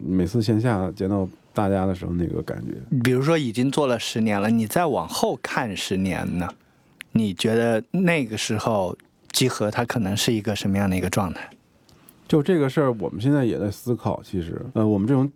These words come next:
Speaker 1: 这种，呃，垂直的社区，就它不可能说，呃，一下子我就把人数或者这个规模扩大到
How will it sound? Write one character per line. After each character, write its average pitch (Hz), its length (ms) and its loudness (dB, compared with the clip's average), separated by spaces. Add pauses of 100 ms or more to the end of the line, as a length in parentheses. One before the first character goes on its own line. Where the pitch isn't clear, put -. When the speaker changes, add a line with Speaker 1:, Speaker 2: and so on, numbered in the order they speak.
Speaker 1:
这 143 100 2
种， 92 380 0 (260)
呃， 98 180 2
垂 104 300 0
直 104 260 -2
的 104 320 2
社 92 220 -2
区， - 300 -6 (260)
就 120 100 0
它 131 320 2 (280)
不 151 100 0
可 104 200 -2
能 80 200 -2
说， 101 480 2
呃， 95 100 0
一 92 140 0
下 98 260 0
子 92 60 0
我 80 240 0
就 98 100 2
把 80 200 -4
人 82 340 0
数 110 260 2
或 98 220 0
者 82 100 0
这 95 100 -2
个 101 80 0
规 117 220 2
模 104 200 2
扩 117 200 -2
大 104 160 0
到 82 400 -2